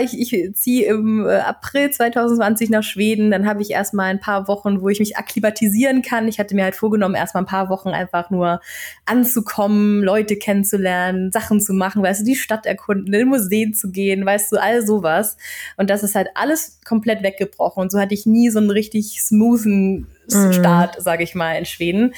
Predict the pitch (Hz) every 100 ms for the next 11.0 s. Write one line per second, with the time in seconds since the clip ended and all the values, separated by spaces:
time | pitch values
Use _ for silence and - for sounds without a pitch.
0 | - - - - 185 180 175 180 196 196
1 | 202 202 214 - 180 185 185 - - 180
2 | 180 185 180 208 208 185 185 185 170 185
3 | 208 180 175 170 196 - 196 - - 170
4 | 170 165 165 - 185 196 196 - 190 190
5 | 170 - 185 175 - - 262 285 196 208
6 | 208 202 - - 214 - - - - -
7 | 196 233 233 214 208 208 190 202 208 208
8 | 208 202 208 208 - - 202 220 190 -
9 | 165 175 285 294 294 - 240 254 151 170
10 | 190 - _ 190 185 185 185 185 190